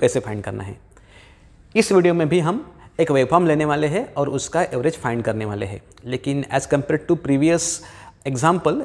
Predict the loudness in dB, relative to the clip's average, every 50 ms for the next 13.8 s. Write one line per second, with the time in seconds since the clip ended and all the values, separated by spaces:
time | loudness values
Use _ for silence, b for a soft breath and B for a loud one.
0 | -8 -8 -2 2 2 2 2 2 -2 -2 -4 -4 -6 -4 -2 0 0 0 0 -2
1 | -4 -4 -2 -2 -4 -4 -2 -2 0 -2 -2 -2 -4 -8 -6 -2 -2 0 0 0
2 | -2 -2 -4 -4 -4 -6 -8 -8 -8 -10 -12 -14 -20 -20 _ -20 B B B B
3 | B B B 2 4 4 6 6 6 6 4 2 2 0 -4 -4 -6 -6 -4 -2
4 | -2 -2 -2 -2 -4 0 2 2 2 2 0 0 -2 -2 0 0 0 2 2 2
5 | 2 2 0 0 0 -2 -2 -4 -4 -2 -2 -2 -2 -2 -4 -4 -6 -8 -8 -6
6 | -4 -4 -2 -2 -2 -2 -2 0 0 0 0 -2 -2 0 0 2 4 4 2 2
7 | -2 -2 -2 -2 -4 -4 -4 -2 -2 -2 -2 -2 -8 -10 -10 -6 -4 -2 0 0
8 | 0 0 -2 -6 -6 -4 -6 -8 -8 -8 -8 -8 -8 -10 -12 -14 B B B B
9 | B B -8 -4 -4 -4 -2 0 0 0 0 2 2 2 4 4 4 2 2 2
10 | 2 -2 -2 -2 -4 -6 -6 -8 -10 -12 -10 -8 -6 -6 -4 -6 -6 -2 -2 -2
11 | -2 0 -2 -2 -4 -2 0 0 0 0 -2 -6 -6 -6 -4 -2 0 0 0 0
12 | 0 2 2 2 0 2 2 2 0 2 0 -4 -4 -6 B B B B B B
13 | -4 -2 -2 0 -2 -2 -2 -2 -4 -2 -2 -4 -2 0 0